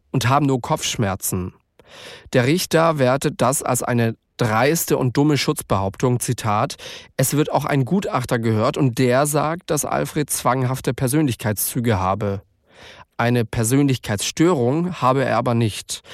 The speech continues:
Das heißt in diesem Fall, dass Alfred voll schuldfähig ist. In seinem letzten Wort sagt Alfred, "Ich bereue aus tiefstem Herzen, diese Katastrophe herbeigeführt zu haben."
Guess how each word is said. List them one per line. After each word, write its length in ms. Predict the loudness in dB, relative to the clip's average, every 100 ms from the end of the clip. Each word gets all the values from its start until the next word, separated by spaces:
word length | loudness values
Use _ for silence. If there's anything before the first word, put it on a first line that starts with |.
| -20 -6
Das 200 | 0 0
heißt 220 | 2 0 0
in 160 | 0
diesem 300 | 2 2 2
Fall, 420 | 2 0 2 0 -6 -4
dass 180 | -4 -2
Alfred 560 | -2 -4 -2 -4 -4
voll 420 | -8 -2 2 2
schuldfähig 760 | 0 0 0 -2 -4 -4 -4 -8
ist. 420 | -8 -6 -6 -12 -18 _ _ _ _ _ -20 -20 -18 -20 -20 -2
In 140 | 2
seinem 320 | 2 2 2
letzten 420 | 2 0 -2 -2 0
Wort 340 | 2 2 0
sagt 440 | -2 -2 -2 -6
Alfred, 760 | -4 -2 -2 -4 -4 -4 -6 -12 -12 _ _ _ _ _ _
"Ich 160 | -6
bereue 400 | -2 0 2 2
aus 260 | 2 -2 -4
tiefstem 480 | -6 -4 -4 0 2
Herzen, 720 | 2 2 0 -2 -2 -2 -6 -8
diese 320 | -2 0 2 0
Katastrophe 720 | -2 -6 -6 -4 -4 -2 -2
herbeigeführt 680 | -2 0 0 -2 -4 -4 -4
zu 180 | -4
haben." 420 | -4 -4 -4 -8